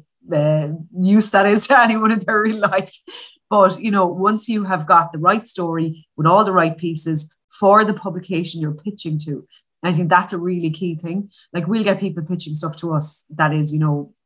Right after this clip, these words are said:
a local story in Dublin, which will be perfect for the Dublin Inquirer if, as Sam says, it's narrow and it's deep, um, but it's of absolutely no interest to my reader. Like, I have reporters in my own newsroom who'll pitch something about cycle lanes in Sandymount, and realistically,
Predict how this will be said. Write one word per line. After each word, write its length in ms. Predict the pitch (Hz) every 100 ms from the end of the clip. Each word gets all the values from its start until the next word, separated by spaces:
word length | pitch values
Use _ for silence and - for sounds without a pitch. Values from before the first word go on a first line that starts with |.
| 156
a 40 |
local 240 | 156 151
story 240 | 151 156 147
in 60 |
Dublin, 380 | 143 147 143 131 _ -
which 180 | 175
will 80 | 175
be 120 | 165 156
perfect 400 | - 233 233 -
for 80 | 165
the 60 |
Dublin 240 | 160 151 156
Inquirer 360 | 151 151 147
if, 160 | 131 156 _
as 140 | 156 151
Sam 200 | 151 151
says, 220 | 156 143
it's 120 | 147
narrow 340 | 165 165 160
and 160 | 151 143
it's 120 | 135
deep, 260 | 196 226 - _ _ - _
um, 340 | 160 147 151 151
but 460 | 151 190 160 151 - _ _
it's 200 | - - _
of 140 | 165 156
absolutely 360 | 165 160 - 156
no 220 | 160 160
interest 340 | 156 151 156 -
to 200 | 160 143 160
my 180 | 156
reader. 400 | 151 160 160 135 - _
Like, 80 | 220
I 80 | 277
have 120 | 208
reporters 360 | 190 175 190 185
in 60 | 180
my 120 | 165
own 160 | 185
newsroom 380 | 180 160 156 156
who'll 160 | 165 156
pitch 200 | 170 156
something 300 | 160 151 160
about 240 | 151 151 - - _
cycle 360 | - 180 170
lanes 260 | 160 156 156
in 80 | 151
Sandymount, 540 | 160 165 160 147 151 -
and 160 | 147 156
realistically, 720 | 175 180 180 156 160 147